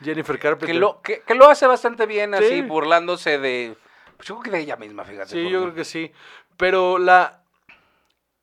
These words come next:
Speaker 1: yo creo que ese es el valor de esa película, que, que la puedes ver cincuenta mil veces y te sigues riendo, sigue siendo cagadísima.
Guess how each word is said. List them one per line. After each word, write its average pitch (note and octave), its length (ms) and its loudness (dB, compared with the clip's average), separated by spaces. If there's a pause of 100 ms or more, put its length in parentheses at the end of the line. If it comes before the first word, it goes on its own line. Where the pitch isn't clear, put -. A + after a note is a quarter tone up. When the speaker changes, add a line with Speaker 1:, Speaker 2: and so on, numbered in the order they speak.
(120)
Speaker 1:
yo A3 180 -6
creo E4 100 0
que D4 80 -6
ese A#3 120 -8
es A3 60 -8
el G3 120 0
valor D#3 500 4 (160)
de C3 140 -12
esa D3+ 180 -8
película, B2+ 420 -12 (360)
que, D3+ 220 -10
que D#3 180 -10
la D3 160 -6
puedes F#3 420 -2
ver F3 240 -2
cincuenta C#3 300 -12
mil C#3+ 120 -10
veces D3 400 -10
y D3 100 -20
te A#2+ 140 -20
sigues D3 400 -12
riendo, B2+ 280 -14
sigue D3 180 -16
siendo C3+ 640 -12
cagadísima. A2+ 680 -14